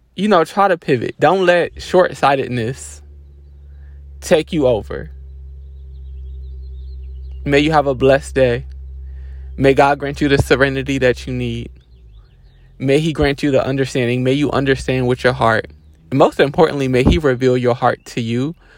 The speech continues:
so you can do the real work. In Jesus' name. All right, y'all. I promise I will get, um, these other episodes to you.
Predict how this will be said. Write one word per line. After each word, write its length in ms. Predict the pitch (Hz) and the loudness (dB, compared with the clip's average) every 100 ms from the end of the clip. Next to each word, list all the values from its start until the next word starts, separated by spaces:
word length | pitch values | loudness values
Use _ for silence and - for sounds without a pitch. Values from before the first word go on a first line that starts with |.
| _ | _
so 120 | - | 2
you 120 | 131 | 2
can 140 | 131 131 | 2 -2
do 180 | 131 | -2
the 140 | 120 113 | 0 0
real 260 | 120 120 113 | 4 4 4
work. 280 | 113 92 - - - _ _ _ _ _ _ _ _ _ _ _ _ _ _ | 0 0 -6 -20 -20 _ _ _ _ _ _ _ _ _ _ _ _ _ _
In 140 | 127 | -2
Jesus' 300 | 120 120 117 | -2 -2 -4
name. 260 | 120 90 127 - - - - - _ - | -6 -8 -10 -14 -20 -20 -20 -20 _ 2
All 80 | |
right, 180 | 151 160 | 2 4
y'all. 260 | 143 117 123 - - - - | 2 2 -2 -8 -20 -20 -4
I 120 | - 135 | 0 2
promise 300 | 185 170 180 | 2 2 4
I 120 | 156 | 2
will 260 | 143 156 | 2 0
get, 340 | 160 147 143 - | 0 -2 -2 -4
um, 640 | 123 131 127 120 110 135 - - - - - | -6 -6 -6 -8 -10 -12 -16 -20 -20 -20 -6
these 200 | 143 156 | -2 2
other 200 | 139 151 | 4 4
episodes 540 | 135 135 143 131 - - | 2 0 -2 -4 -6 -10
to 140 | 151 | -6
you. 280 | 135 135 | -6 -6